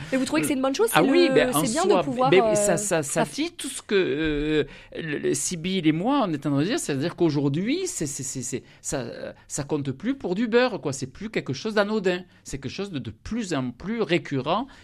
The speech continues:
Speaker 2: et présent, qui demande d'être pris en, en charge d'une manière plus directe.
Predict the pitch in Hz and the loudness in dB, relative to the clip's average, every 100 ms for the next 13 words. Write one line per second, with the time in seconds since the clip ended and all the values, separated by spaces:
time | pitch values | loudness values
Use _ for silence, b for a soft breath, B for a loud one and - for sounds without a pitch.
0 | B 139 135 - 139 156 160 - 113 117 | B -4 -2 -2 0 0 -2 -6 -6 -2
1 | 117 190 208 143 135 104 - 143 123 117 | 0 0 -2 -4 -6 -10 -6 -4 -4 -6
2 | - 139 B 117 107 165 196 208 156 120 | -10 -16 B -6 0 2 2 0 -6 -6
3 | 117 127 156 131 - 147 156 123 - - | -4 -4 -4 -8 -8 -6 -4 -6 -10 -12